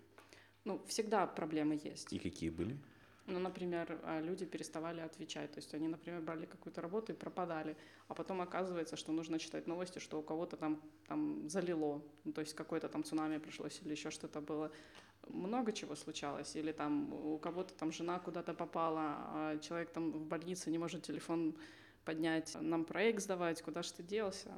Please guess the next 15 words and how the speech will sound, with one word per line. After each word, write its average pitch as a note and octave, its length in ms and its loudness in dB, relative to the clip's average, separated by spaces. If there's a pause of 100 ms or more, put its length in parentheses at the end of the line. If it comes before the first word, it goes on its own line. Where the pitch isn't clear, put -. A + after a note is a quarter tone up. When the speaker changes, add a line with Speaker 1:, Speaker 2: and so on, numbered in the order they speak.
Speaker 1:
Ну, G3 140 -2
приходилось. F#3+ 760 -8 (440)
Speaker 2:
То - 60 2
Speaker 1:
Ну, A3 60 8
Speaker 2:
есть - 20 8
Speaker 1:
они G#3 80 6
Speaker 2:
бас-фактор G3 520 10
Speaker 1:
потом A#2+ 100 12
Speaker 2:
один G#2+ 160 2
у E2+ 40 4
вас E2 120 4
практически - 640 -2
был, F2+ 140 0
да? F#2 140 2
Speaker 1:
Что? A3 220 4